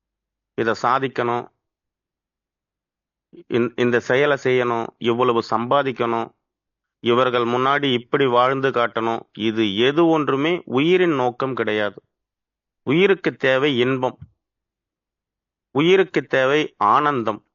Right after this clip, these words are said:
அந்த இன்பத்தை, ஆனந்தத்தை அனுபவிக்க அந்த உடல், அந்த உயிருக்கு ஒரு உடல் தேவை.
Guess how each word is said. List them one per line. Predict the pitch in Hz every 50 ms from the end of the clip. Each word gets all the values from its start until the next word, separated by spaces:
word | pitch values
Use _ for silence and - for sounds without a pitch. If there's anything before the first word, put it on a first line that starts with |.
| _ _ _ _ _ _ _ _ _ _ _ _ _ _ _ _ _ _ _ _ _ _
அந்த | - 104 107 117 139 139 147 143
இன்பத்தை, | 143 147 160 165 170 180 160 - - 170 160
ஆனந்தத்தை | 123 120 123 139 151 160 160 151 139 147 131 - - 143 147 147 -
அனுபவிக்க | - - 113 120 143 160 160 165 160 156 127 110 - 139 139 139 135 -
அந்த | - 117 113 110 110
உடல், | 113 117 123 131 139 143 - -
அந்த | - 110 113 113
உயிருக்கு | 113 120 139 156 165 160 156 147 - - 143
ஒரு | 135 127 117 113 110
உடல் | 117 123 143 151 151 131
தேவை. | - 120 117 113 107 113 113 113 _